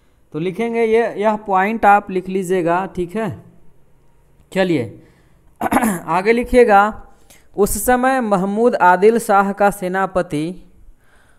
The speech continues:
उस समय महमूद आदिल शाह का सेनापति हेमू अकबर के लिए सबसे बड़ा खतरा था। महमूद, आपको पता है महमूद आदिल शाह, हमने बताया था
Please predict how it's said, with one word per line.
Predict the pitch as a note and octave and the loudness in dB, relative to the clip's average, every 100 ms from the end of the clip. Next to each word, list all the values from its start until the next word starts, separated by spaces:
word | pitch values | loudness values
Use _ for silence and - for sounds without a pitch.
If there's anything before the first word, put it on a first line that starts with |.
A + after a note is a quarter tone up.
| _ | _
उस | F#3 F3+ F#3+ | -4 -2 -2
समय | A3 A3 A#3+ B3 - D#3+ | -2 0 2 0 -4 -6
महमूद | D#3+ E3 F#3 G#3 A3+ | -2 -2 -2 0 0
आदिल | - F3 E3+ G3+ A3 | 4 2 4 0 0
शाह | - F#3 F#3 | -2 0 0
का | F#3+ G3 | -4 -8
सेनापति | F#3 F3 F3 F3+ F3+ F3 E3 D#3+ G3 - - _ _ _ _ _ - | -8 -8 -8 -8 -8 -8 -6 -8 -10 -20 -20 _ _ _ _ _ -10
हेमू | C#3+ G3+ A3+ F#3+ A#2+ - - - _ _ _ _ _ | -2 -2 0 -4 -6 -12 -20 -20 _ _ _ _ _
अकबर | E3 F3+ A3+ B3 C4 | -6 -4 0 0 0
के | B3 | -2
लिए | A3 G3+ A3 | -4 -2 -4
सबसे | A3 F3+ - G#3 | -4 -6 -6 -6
बड़ा | F3 F3 F#3+ | -2 -2 -2
खतरा | F#3 E3 D#3+ D#3 | -6 -10 -4 -4
था। | D#3+ - D#3+ A#2+ - - - - - _ _ _ _ _ _ - | -4 -6 -6 -6 -14 -20 -20 -20 -20 _ _ _ _ _ _ -12
महमूद, | C#3 F3 F#3+ A3 A#3+ - - E3+ | -4 -2 -2 0 0 -2 -8 -2
आपको | F3 - G#3+ | -2 -2 -4
पता | G3 G3 | -4 -2
है | A3 | -2
महमूद | G#3+ F#3 G#3 A3 | -2 -4 -4 -2
आदिल | F3 F3+ G3+ | -2 -2 -4
शाह, | G3+ - F#3 F#3 - _ _ _ - _ _ _ _ _ _ _ _ _ - | -4 -4 -4 -8 -14 _ _ _ -20 _ _ _ _ _ _ _ _ _ -10
हमने | C#3+ F#3 | -4 -2
बताया | F#3 F#3 F#3+ G3+ | 0 0 2 2
था | G3 G#3 | 0 -4